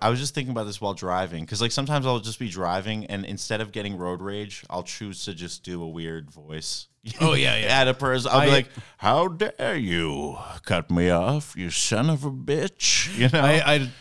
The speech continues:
Speaker 2: I do that at
Speaker 1: "I
Speaker 2: work
Speaker 1: was
Speaker 2: with my
Speaker 1: born in the
Speaker 2: coworkers.
Speaker 1: dark." <laughs> Yeah, and, like,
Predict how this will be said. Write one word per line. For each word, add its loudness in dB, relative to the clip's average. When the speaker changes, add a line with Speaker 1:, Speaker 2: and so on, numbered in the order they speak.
Speaker 2:
I 2
do 2
that 6
at 6
Speaker 1:
"I 8
Speaker 2:
work 8
Speaker 1:
was 8
Speaker 2:
with 4
my 12
Speaker 1:
born 12
in 10
the 4
Speaker 2:
coworkers. 6
Speaker 1:
dark." -8
<laughs> -20
Yeah, 0
and, 2
like, 0